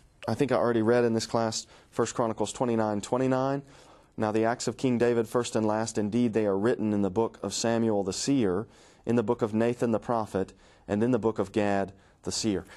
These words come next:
That very well may re-, refer to the books of First and Second Samuel, but, but we're not exactly, I mean, we, we're, we're not certain that that's the case. So in, in First Chronicles,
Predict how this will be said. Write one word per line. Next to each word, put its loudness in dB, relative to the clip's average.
That -4
very 0
well 0
may 0
re-, 0
refer -2
to -6
the 2
books -2
of -2
First -4
and -2
Second -4
Samuel, 0
but, -2
but 0
we're 0
not -2
exactly, -4
I -2
mean, 0
we, 2
we're, 0
we're -4
not -4
certain -4
that -6
that's -6
the -8
case. -8
So 2
in, 2
in 2
First 0
Chronicles, 0